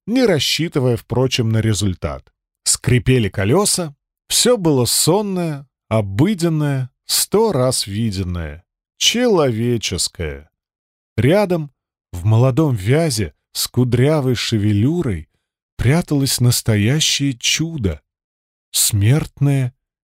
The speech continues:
чудо. Как быки, как возницы, как Кимон, сын Аристида, как я сам.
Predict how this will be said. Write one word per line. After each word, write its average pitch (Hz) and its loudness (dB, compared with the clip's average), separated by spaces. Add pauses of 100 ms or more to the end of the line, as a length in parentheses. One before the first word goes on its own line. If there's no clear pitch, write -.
чудо. 151 -2 (560)
Как 110 0
быки, 151 0 (280)
как - 0
возницы, 120 0 (280)
как 139 0 (140)
Кимон, 160 2 (140)
сын 139 2
Аристида, 123 -2 (680)
как 151 -2
я 113 0
сам. 98 -2